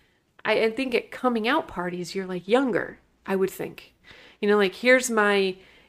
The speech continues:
you know, snobby daughter Miffy, and she's wearing this, you know, gorgeous gown that's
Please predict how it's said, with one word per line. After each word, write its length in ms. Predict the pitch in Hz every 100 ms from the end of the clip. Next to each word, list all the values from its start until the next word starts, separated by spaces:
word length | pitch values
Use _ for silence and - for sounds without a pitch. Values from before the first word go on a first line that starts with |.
| -
you 80 |
know, 480 | 208 185 180 180 180
snobby 920 | 175 - - 226 226 226 220 214 208
daughter 420 | 180 208 208 208 196
Miffy, 560 | 208 220 185 139 165
and 120 | 165
she's 220 | 180 202 185
wearing 380 | 202 202 196
this, 380 | 190 185 - - _ _ _ _ _
you 100 | 214
know, 140 | 202 180
gorgeous 640 | - 214 220 214 214 208
gown 520 | - 190 202 220 180
that's 560 | 180 175 - - - -